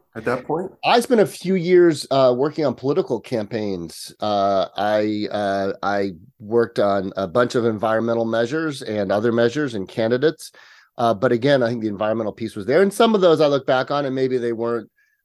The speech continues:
Speaker 2: um, you know, in, in retrospect, they weren't the winning choices. I worked on a green diesel program.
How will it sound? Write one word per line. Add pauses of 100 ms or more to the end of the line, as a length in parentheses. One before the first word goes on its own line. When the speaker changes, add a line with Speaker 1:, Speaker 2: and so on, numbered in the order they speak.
(160)
Speaker 2:
um, (760)
you
know, (160)
in,
in
retrospect,
they
weren't
the
winning
choices.
I
worked
on
a
green
diesel
program.